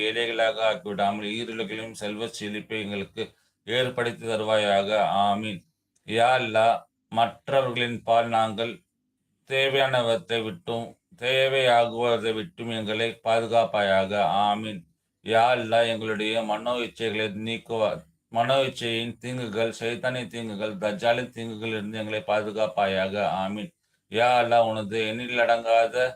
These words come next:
ஏராளமான படைப்புகளில் மிருகங்கள், கொடிய விஷ ஜந்துக்கள், புழு பூச்சிகள், நுண்ணிய விஷக்கிருமிகள் போன்றவற்றில் ஏற்-, போன்றவற்றால் ஏற்படும் ஆபத்துகளில் இருந்து எங்களை பாதுகாத்து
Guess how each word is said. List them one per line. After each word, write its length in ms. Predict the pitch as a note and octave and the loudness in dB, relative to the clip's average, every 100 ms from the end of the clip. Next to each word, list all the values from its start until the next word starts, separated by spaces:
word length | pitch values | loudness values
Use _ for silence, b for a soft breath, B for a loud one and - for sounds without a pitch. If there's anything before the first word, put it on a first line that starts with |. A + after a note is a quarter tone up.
| _ _ _ _ | _ _ _ _
ஏராளமான 580 | G#2+ A#2+ B2+ B2+ B2 A#2+ | 0 2 2 2 2 0
படைப்புகளில் 720 | A2 A2 A2+ G#2+ G#2 G#2+ A2 A2 | -2 -2 -4 -4 -4 -2 -2 -4
மிருகங்கள், 640 | G2 A#2 A#2+ B2+ A#2+ A2 A2+ | -8 -8 -4 -4 -4 -4 -6
கொடிய 440 | - A2+ A#2 B2 B2+ | -6 -6 -4 -4 -4
விஷ 280 | A2+ G2+ A2+ | -4 -8 -8
ஜந்துக்கள், 640 | G#2 A2 G#2+ A2 F#2 A2 - | -6 -6 -6 -6 -6 -8 -8
புழு 280 | _ A#2 B2 C3+ | _ -6 -4 -6
பூச்சிகள், 560 | - A#2 F#2+ G#2+ G#2+ G#2 _ _ _ _ _ | -6 -10 -6 -4 -4 -6 _ _ _ _ _
நுண்ணிய 460 | A2+ B2+ C#3 C#3 C#3+ | -4 -4 -2 -2 0
விஷக்கிருமிகள் 800 | C3+ B2 B2+ - A#2 A2+ A2+ A2 | 0 -2 -6 -8 -8 -6 -6 -6
போன்றவற்றில் 560 | A#2 A#2 A#2 A#2 G#2+ A2+ | 0 2 4 0 0 -2
ஏற்-, 160 | A2+ G2 | -2 -2
போன்றவற்றால் 580 | - B2 B2 A#2 A#2 B2 | -2 0 0 0 -2 0
ஏற்படும் 420 | A#2 G#2+ A2 A2+ | -2 -2 -2 0
ஆபத்துகளில் 520 | G#2+ A#2 B2 A#2+ A2+ G#2+ | 4 4 2 0 -4 -6
இருந்து 220 | A2 A2 | -6 -6
எங்களை 340 | G#2+ G#2+ A2+ A2+ | -6 -6 -4 -2
பாதுகாத்து 680 | - G#2+ G#2+ G2+ A2 - | 0 0 0 -2 -4 -4